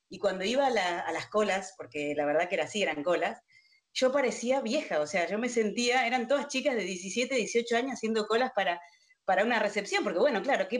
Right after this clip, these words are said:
de qué podés trabajar sin haber trabajado esto, no? Eh, y, y no podía empezar a trabajar en la parte de lo que había estudiado, porque en esa época, eh, podés trabajar en algunas agencias, pero ad honorem, o sea, sí o sí yo necesitaba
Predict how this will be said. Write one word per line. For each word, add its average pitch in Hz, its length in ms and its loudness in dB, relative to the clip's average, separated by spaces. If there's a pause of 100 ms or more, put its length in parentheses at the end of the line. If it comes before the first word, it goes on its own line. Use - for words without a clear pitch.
de 190 140 -2
qué 220 80 -2
podés 233 160 0
trabajar 226 400 0
sin 220 180 -4
haber 196 160 2
trabajado 196 480 0
esto, 226 260 -2
no? - 240 -8 (640)
Eh, 175 240 2
y, 185 120 0
y 180 200 -2
no 196 120 0
podía 202 260 2
empezar 196 280 -2
a - 20 -6
trabajar 180 320 0
en 175 160 0
la 165 100 0
parte 180 240 -2
de 165 100 4
lo 160 120 -2
que 160 60 0
había 170 100 2
estudiado, 202 520 2
porque 156 600 -6 (400)
en 170 200 -2
esa 190 220 2
época, 202 560 -2
eh, 156 420 -4
podés 170 200 0
trabajar 180 320 0
en 170 260 -2
algunas 185 320 -2
agencias, 220 560 -2
pero 175 140 0
ad 165 80 2
honorem, 165 420 0
o - 60 -18
sea, 170 240 0
sí 226 120 -2
o 247 40 4
sí 240 160 0
yo 254 80 4
necesitaba 190 500 0